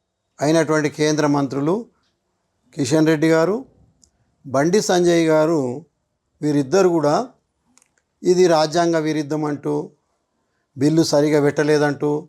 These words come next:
అందులో ముస్లింలు ఉన్నట్లు, అలాగే యాభై పర్సెంట్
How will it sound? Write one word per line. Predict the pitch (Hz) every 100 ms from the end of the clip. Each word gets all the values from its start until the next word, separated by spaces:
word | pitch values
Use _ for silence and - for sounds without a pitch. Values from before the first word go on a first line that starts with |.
| _ _ _ _ _ _
అందులో | 151 156 160 139
ముస్లింలు | 123 113 160 156 156
ఉన్నట్లు, | 151 151 147 151 147 160 _ _ _ _ _ _ _ _ -
అలాగే | 156 165 165
యాభై | 147 143 160
పర్సెంట్ | 156 151 - 156 147